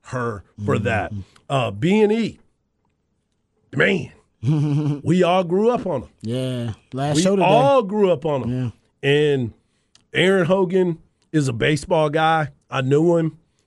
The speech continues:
Speaker 1: We've been around each other. We got a lot of the same friends because of baseball, but most importantly because of this business.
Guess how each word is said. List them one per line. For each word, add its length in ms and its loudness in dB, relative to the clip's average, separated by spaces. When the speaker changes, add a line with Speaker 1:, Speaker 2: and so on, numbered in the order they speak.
Speaker 1:
We've 160 -4
been 160 2
around 380 -2
each 180 -4
other. 180 0
We 100 -2
got 160 0
a 60 -6
lot 240 -2
of 100 0
the 60 -2
same 340 0
friends 600 -2
because 380 -2
of 120 -8
baseball, 720 -2
but 220 -2
most 300 -2
importantly 440 -2
because 340 -4
of 100 -6
this 140 -8
business. 720 -4